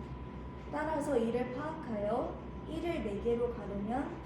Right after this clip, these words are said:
네 조각이 되고 네 조각 중 한 조각을 분수로 사분의 일로 나타남을 구체적으로 지도하겠습니다.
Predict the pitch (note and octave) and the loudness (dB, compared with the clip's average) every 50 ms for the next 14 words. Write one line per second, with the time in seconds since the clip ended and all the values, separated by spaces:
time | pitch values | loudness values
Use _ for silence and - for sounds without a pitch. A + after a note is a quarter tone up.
0 | - - A3 A3 A3 B3 C#4 C#4 C4 B3 A#3 A#3+ - G#3+ G3 F#3+ F#3+ A3+ C#4 C4 | -6 -4 -2 -2 0 0 2 2 2 2 0 -2 -4 -4 -4 -4 -2 0 0 0
1 | A3 F#3+ - - - - - - - A3 G#3+ G#3+ G#3 A#3+ B3+ B3+ B3 B3 B3 A#3+ | 0 0 -2 -4 -6 -6 -8 -6 -4 -2 -2 -2 -2 -2 0 0 0 0 -2 -4
2 | - A#3+ A#3 A#3 A#3+ A#3+ C4 D4 D#4 E4 - - - - A3+ G3+ G3 G3+ A3+ C4+ | -2 0 2 2 2 2 0 -2 -2 -4 -4 -4 -2 -2 -2 -2 -2 0 0 0
3 | - - F4+ - - - - A3+ A3 G#3+ - A3 G#3+ G#3+ G#3+ G#3+ - A3 A3 A3 | 0 0 -2 -4 -6 -6 -2 0 0 0 0 -2 -4 -4 -4 -4 -4 -4 -4 -4
4 | A#3+ B3+ C4+ C4+ B3+ A#3+ - C#4+ D4 C4 A3 G3 F#3+ - - - - - - - | -2 0 0 0 0 0 -2 -2 0 0 0 0 0 -2 -4 -6 -6 -8 -6 -6
5 | - - G#3+ G#3+ - - B3+ B3+ B3 A#3 G#3 G3+ G3+ A3+ C4 D4+ D#4+ D#4 - A3+ | -6 -4 -4 -4 -4 -2 0 2 2 2 0 0 0 0 0 0 0 -2 -6 -6
6 | A#3 - B3 A3+ A3 G#3+ G#3 G3 F#3 G3+ G3+ G#3 A#3+ C#4+ D#4 D#4+ - - A3+ F#3+ | -6 -4 -4 -4 -2 -2 -4 -4 -4 -4 -2 0 0 0 0 -2 -4 -4 -4 -2
7 | G3+ A3+ A#3 A#3 A#3 C4 C4 - - A3+ G#3+ F#3 G3 - G#3+ A3 G#3+ - - | 0 2 2 2 2 0 -2 -2 -2 -2 0 -2 -2 -2 0 0 0 0 -2